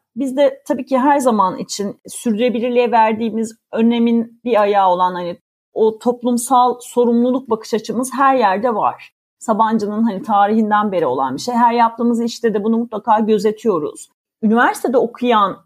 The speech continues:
gençler kariyerlerine hizmet verebilecek farklı deneyim ya da staj programları bulmakta da çok zorlandılar bu dönemde. Biz de bunu duyduk ve dedik ki, "Biz o zaman hemen bir topluluk genelinde bir kariyer deneyimi hayata geçirelim."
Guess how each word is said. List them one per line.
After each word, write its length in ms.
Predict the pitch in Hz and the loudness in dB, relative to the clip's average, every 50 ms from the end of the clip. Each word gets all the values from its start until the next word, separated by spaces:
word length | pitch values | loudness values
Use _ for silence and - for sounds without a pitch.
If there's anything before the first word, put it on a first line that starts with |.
| 185 | -8
gençler 680 | 185 214 233 247 269 269 - - 254 247 294 381 403 381 | -2 -2 0 0 0 -4 -4 0 2 2 2 2 -2 -4
kariyerlerine 1400 | - - 254 233 240 254 247 247 247 254 262 254 262 226 269 269 262 254 247 - - 233 240 262 269 262 - - _ - - | -2 0 0 2 2 2 2 2 2 2 2 0 0 0 0 0 0 -2 -4 -4 -2 0 0 2 0 0 -2 -4 _ -14 -6
hizmet 440 | 190 226 208 220 254 302 302 269 247 | -4 -2 0 0 0 0 0 0 0
verebilecek 680 | 254 233 233 196 214 220 220 220 220 254 302 - - _ _ _ _ _ _ | 2 2 2 2 2 0 0 2 2 0 0 0 -6 _ _ _ _ _ _
farklı 640 | - 233 214 226 226 - 277 302 294 285 - - - | 2 2 2 2 2 -2 0 2 2 2 2 -2 -8
deneyim 500 | 202 196 220 226 233 240 247 269 294 294 | -2 0 2 4 4 4 2 2 2 2
ya 120 | 269 226 202 | 0 0 -2
da 80 | 220 | -2
staj 400 | 220 220 - 269 247 254 262 - - | -4 -4 -2 0 0 0 -2 -2 0
programları 640 | 247 220 208 214 214 202 208 208 208 254 247 233 | 0 0 2 2 2 2 2 2 -2 -2 -2 -2
bulmakta 420 | 240 240 240 233 247 240 - 240 196 | 0 2 2 2 2 0 -2 -4 -4
da 80 | 185 | -4
çok 180 | - 196 175 175 | -6 -8 -8 -2
zorlandılar 720 | 175 180 165 160 165 156 156 160 156 156 151 151 143 147 | 0 2 2 4 2 0 0 0 -2 0 0 0 0 -2
bu 120 | - - - | -6 -6 -4
dönemde. 560 | 151 147 143 123 113 92 - - 262 254 - _ | -4 -4 -4 -6 -6 -6 -6 -8 -8 -8 -10 _
Biz 160 | - 285 254 262 | -8 -6 -2 -2
de 100 | 302 269 | -2 -2
bunu 200 | 320 339 302 254 | -2 -2 0 0
duyduk 400 | 285 285 262 214 233 254 - 240 | 2 2 2 2 0 -2 0 -2
ve 120 | 226 214 | 0 0
dedik 300 | 262 262 - 339 _ - | 0 -2 -4 -6 _ -2
ki, 220 | 214 202 208 269 _ _ _ _ _ _ | -2 -2 -2 -4 _ _ _ _ _ _
"Biz 280 | - 202 277 269 254 - - | -6 -4 -4 -4 -4 -4 -6
o 80 | 254 | -4
zaman 320 | 254 285 254 233 247 269 277 277 - | 0 0 2 2 2 0 0 -2 0
hemen 400 | 330 262 240 226 226 247 247 226 | 0 2 4 4 2 2 0 0
bir 280 | 240 254 233 - - _ | -2 -2 -4 -6 -10 _
topluluk 460 | - 240 226 - - 254 247 262 - | -4 -4 -4 -2 -4 -6 -6 -6 -6
genelinde 520 | - 202 196 185 190 190 185 190 226 254 220 | -6 -6 -4 -4 -6 -6 -4 -2 -2 -2 0
bir 260 | 240 254 247 247 _ _ | -2 -4 -4 -6 _ _
kariyer 460 | - - 233 226 254 269 277 294 254 | -6 -4 -2 0 2 2 2 2 2
deneyimi 360 | 240 240 233 240 240 247 254 254 | 2 2 4 4 2 2 2 2
hayata 420 | 240 240 208 180 165 165 - 180 | 0 0 2 2 0 0 -2 -6
geçirelim." 640 | 151 - 160 160 - - - 151 143 147 233 381 | -8 -8 -10 -12 -10 -8 -6 -6 -4 -4 -6 -8